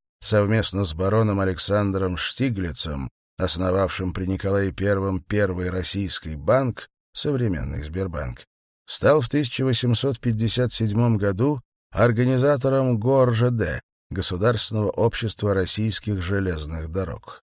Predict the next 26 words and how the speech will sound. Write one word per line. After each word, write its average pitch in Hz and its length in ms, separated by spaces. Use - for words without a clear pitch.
Г 92 180
Р 107 280
Ж 95 160
Д 113 180
было 110 240
учреждено 101 680
императорским 101 840
указом 127 480
с - 140
практически 139 600
монопольными 120 760
правами 101 520
на 120 120
строительство 95 720
дорог 85 400
в - 80
течение 117 540
десяти 98 500
лет 147 300
и 107 140
эксплуатацию 123 880
в 120 60
течение 123 580
восьмидесяти 113 800
пяти 101 360
лет. - 380